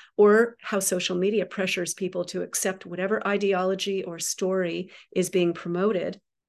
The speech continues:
by making sure that flag or slogan is superimposed over their photograph. With contagion, the masses don't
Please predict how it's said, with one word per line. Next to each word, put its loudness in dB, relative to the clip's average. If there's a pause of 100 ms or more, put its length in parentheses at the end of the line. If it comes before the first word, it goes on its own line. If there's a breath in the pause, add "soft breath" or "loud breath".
by 2
making 0
sure 0
that -10
flag -4
or -8
slogan -2
is -8
superimposed 2
over -2
their -2
photograph. -4 (720 loud breath)
With 4
contagion, 0 (220)
the -2
masses 0
don't -2